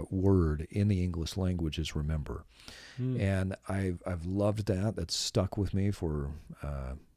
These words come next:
Speaker 1: probably thirty plus years
Speaker 2: Yeah.
Speaker 1: since I read it, uh, that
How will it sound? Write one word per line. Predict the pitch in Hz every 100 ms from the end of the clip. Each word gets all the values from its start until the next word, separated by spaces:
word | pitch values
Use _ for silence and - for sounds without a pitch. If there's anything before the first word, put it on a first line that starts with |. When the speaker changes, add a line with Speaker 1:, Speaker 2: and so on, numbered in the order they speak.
| -
Speaker 1:
probably | 101 82
thirty | - 95 92
plus | - - 90 -
years | 92 92 95 107 - - - - -
Speaker 2:
Yeah. | 110
Speaker 1:
since | 107 101 101
I |
read | 85 85 85
it, | 110 - - - -
uh, | 80 80 78 78
that | 98 92 87 80